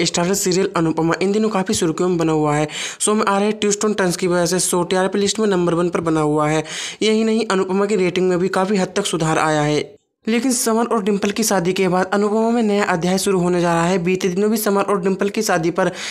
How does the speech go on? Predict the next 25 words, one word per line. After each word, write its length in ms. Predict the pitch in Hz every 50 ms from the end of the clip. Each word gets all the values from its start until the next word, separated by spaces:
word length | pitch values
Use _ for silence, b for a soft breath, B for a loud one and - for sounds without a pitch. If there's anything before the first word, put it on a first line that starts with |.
| B B -
सीरियल 320 | - - 226 220 233 233 233
में 100 | 247 240
कुमार 260 | 240 220 214 220 220
सानू 280 | 220 220 196 190 185
की 120 | 185 190 208
एंट्री 340 | - 180 175 170 170 180 180
हुई 200 | 160 160 165 156
थी। 180 | 151 - 175 170 147 - - - -
उनके 220 | 233 240 233 269
गानों 300 | 214 202 196 185 190 202
पर 140 | 196 214 208
अनुज 340 | - - 208 220 226 220 226
और 120 | 233 - -
अनुपमा 360 | 196 190 196 190 196 202 208
साथ 300 | 202 - 196 190 196 -
में 100 | 240 233
डांस 220 | 196 202 185 180 -
करते 260 | - 185 165 185 185
हैं, 120 | 190 196
जिसे 200 | 190 208 220 240
देखकर 300 | 208 226 233 226 - 240
माया 260 | 233 208 185 180 185 190
जल 200 | 175 185 175 165
जाती 340 | 151 160 151 151 160 156 156
है। 180 | 160 156 147